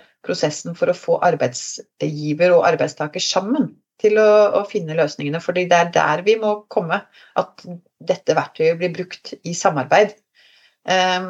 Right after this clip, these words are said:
og så kan det jo være at en arbeidstaker som opplever en utfordring i arbeidsmiljøet, sånn som du sa, Elise, eh, bruker det og henter det hjem til sin virksomhet og presenterer det for sin leder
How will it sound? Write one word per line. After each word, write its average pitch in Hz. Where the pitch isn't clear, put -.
og -
så 247
kan 247
det 170
jo 170
være 143
at -
en 160
arbeidstaker 131
som 151
opplever 135
en 147
utfordring 143
i 147
arbeidsmiljøet, 151
sånn 143
som 147
du 143
sa, 143
Elise, 147
eh, 160
bruker 151
det 147
og 165
henter 160
det 165
hjem 156
til 180
sin 160
virksomhet 160
og -
presenterer 151
det 156
for 143
sin 147
leder 139